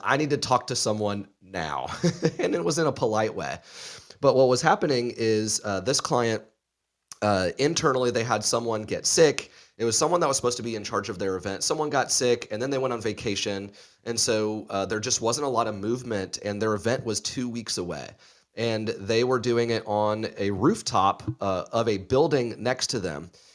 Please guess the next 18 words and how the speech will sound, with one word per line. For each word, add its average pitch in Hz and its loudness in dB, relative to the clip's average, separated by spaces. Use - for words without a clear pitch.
And 110 -2
it 113 -2
was 110 4
supposed - 2
to 151 -4
be 127 -2
this 110 -2
welcome 117 -2
backs 90 -6
because 104 -4
w-, 113 -10
just 151 0
like 135 2
everyone 123 0
else 110 -2
with 107 -8
the 98 -8
pandemic, 120 -2